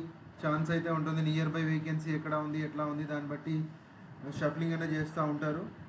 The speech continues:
And, ఆ, ఎవరికైతే ఇంట్రెస్ట్, మా బాబు దూరం ఉన్నాడో దగ్గరికి, ఇప్పుడు for example ఎక్కడో సిరిసిల్లానో లేదా సిద్దిపేట ఎక్కడో వచ్చింది, నియర్ బై మనకి తీసుకొచ్చుకుందాము, జగిత్యాల్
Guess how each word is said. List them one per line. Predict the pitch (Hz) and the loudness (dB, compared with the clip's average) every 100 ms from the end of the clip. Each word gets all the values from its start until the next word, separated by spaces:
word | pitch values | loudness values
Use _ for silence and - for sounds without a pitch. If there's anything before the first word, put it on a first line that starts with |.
| - - - 143 | -16 -18 -8 -2
And, | 151 156 | 2 4
ఆ, | 156 156 156 160 | 6 6 4 2
ఎవరికైతే | 170 160 175 170 180 | 2 2 0 0 0
ఇంట్రెస్ట్, | 170 165 170 185 175 | 2 2 0 -4 -4
మా | 165 | 0
బాబు | 156 156 160 | 4 4 4
దూరం | 160 170 165 | 2 2 2
ఉన్నాడో | 165 160 170 | 0 0 0
దగ్గరికి, | 151 151 160 151 | 0 0 0 0
ఇప్పుడు | 156 160 | -2 -4
for | 160 165 | -4 -2
example | 151 151 170 165 165 165 165 - - - - - | -2 0 0 2 2 2 -2 -10 -18 -18 -12 -4
ఎక్కడో | 151 165 175 180 180 180 - - - 151 - | -2 2 4 4 2 0 -4 -14 -16 -14 -4
సిరిసిల్లానో | 165 165 175 170 170 175 170 | -2 0 2 2 2 0 0
లేదా | 160 165 | 0 0
సిద్దిపేట | 156 165 170 170 | -2 -2 -2 0
ఎక్కడో | 170 170 170 | -2 0 0
వచ్చింది, | 165 - 165 165 165 - - - 147 | 0 -2 -2 -2 -2 -6 -14 -14 -2
నియర్ | 156 165 | 2 2
బై | 160 175 | 2 2
మనకి | 165 160 160 | 2 2 0
తీసుకొచ్చుకుందాము, | 165 156 151 165 - 165 160 160 165 160 147 | 0 0 0 -4 -4 -2 0 2 0 -2 0
జగిత్యాల్ | 147 156 165 165 160 | 0 0 4 6 6